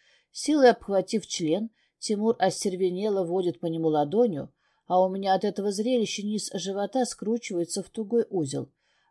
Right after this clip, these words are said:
аж до боли сводит. В этот момент даже двигаться не могу. Ещё ни разу не видел его так открыто. До этого бес дважды сзади меня брал,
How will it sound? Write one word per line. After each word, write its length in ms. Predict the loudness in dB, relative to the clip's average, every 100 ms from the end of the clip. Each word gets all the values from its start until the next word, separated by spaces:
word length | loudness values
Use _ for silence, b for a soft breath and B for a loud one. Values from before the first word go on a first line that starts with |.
| -4
аж 200 | -4 0
до 180 | 0
боли 300 | 0 0 0
сводит. 600 | 0 -4 -4 -6 -6 -12 _ _ _ _ _ _
В 60 | -4
этот 240 | -2 -2
момент 400 | 0 0 2 0
даже 240 | 0 0 -2
двигаться 500 | -4 -2 -2 -6 -8
не 80 | -6
могу. 460 | -6 -6 -6 -8 _ _ _ _ _
Ещё 300 | -6 -2 0
ни 160 | 0 2
разу 400 | 2 2 2 -2
не 180 | -2 -2
видел 380 | -2 0 2
его 160 | 4 4
так 380 | 2 0 0 -4 -18
открыто. 680 | -10 -10 -6 -2 -2 -4 -12 _ _ _ _ _ _ -8
До 100 | 2
этого 480 | 6 6 4 0 -4
бес 320 | 0 0 0 -4
дважды 560 | -6 -2 -2 -2 -4
сзади 400 | -4 0 0 0
меня 280 | -4 -4 -4
брал, 400 | -2 0 0 -2